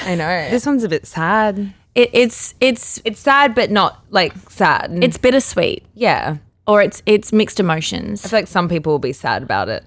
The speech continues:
Speaker 2: Yeah.
Speaker 1: They might be a bit panicked.
Speaker 2: But it's only, it's al-, it's already, you know, the <laughs>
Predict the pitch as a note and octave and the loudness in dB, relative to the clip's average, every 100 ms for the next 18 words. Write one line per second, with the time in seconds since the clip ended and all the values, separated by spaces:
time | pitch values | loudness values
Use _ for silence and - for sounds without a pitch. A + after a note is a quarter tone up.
0 | - G3+ F3+ - F3+ - E3+ C#3+ D#3 C#3 | -6 0 0 0 -6 -6 -6 -6 -4 -4
1 | B2+ - D#3 C#3+ - - - - - _ | -6 -6 -6 -6 -10 -16 -20 -20 -20 _
2 | A3+ F#3+ C4 - - _ _ - A#3 A#3+ | 4 4 4 0 -10 _ _ -4 0 2
3 | C#4 C4+ B3 A3 C4 B3+ - A3 B3 A#3+ | 4 4 2 4 4 4 2 2 4 4
4 | A3+ F#3+ G#3 F3 D#3 - _ _ _ _ | 6 6 6 2 -2 -10 _ _ _ _
5 | G3+ E3+ E3+ C#4 - - G3+ - - A#3 | -4 -2 0 -2 -4 -8 -6 -8 -8 -8